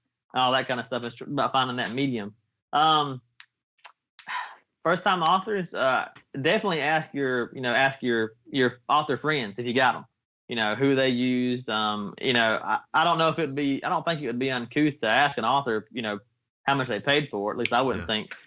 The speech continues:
Speaker 1: in it. 'Cause I mean, you know, it's not like they're, you're asking them anything that's, that's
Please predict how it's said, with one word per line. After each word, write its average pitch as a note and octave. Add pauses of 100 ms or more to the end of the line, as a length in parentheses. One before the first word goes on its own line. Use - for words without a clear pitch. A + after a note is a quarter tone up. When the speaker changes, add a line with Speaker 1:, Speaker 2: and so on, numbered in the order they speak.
Speaker 1:
in A2
it. G#2+
'Cause A#2+
I B2+
mean, B2
you B2
know, A2
it's A2+
not B2+
like A#2+
they're, A2+ (360)
you're B2
asking B2
them A2+
anything A2+
that's, G2
that's -